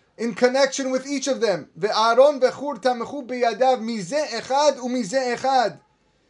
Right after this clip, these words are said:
It could have just simply said, "And Aharon ve'Hur supported his hands, mizeh u'mizeh, this one and that one." What's echad and echad?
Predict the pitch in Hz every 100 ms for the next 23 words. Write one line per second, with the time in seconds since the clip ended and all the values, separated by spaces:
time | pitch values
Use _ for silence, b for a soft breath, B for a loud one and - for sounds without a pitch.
0 | _ _ 196 285 277 233 277 - 302 294
1 | 269 - 285 277 240 214 233 247 285 294
2 | 269 226 240 - 302 311 254 254 - 302
3 | 302 294 277 320 294 214 269 277 311 302
4 | 240 330 311 277 294 294 311 302 302 311
5 | 277 254 262 247 233 - 294 302 269 233
6 | 240 220 240 220 -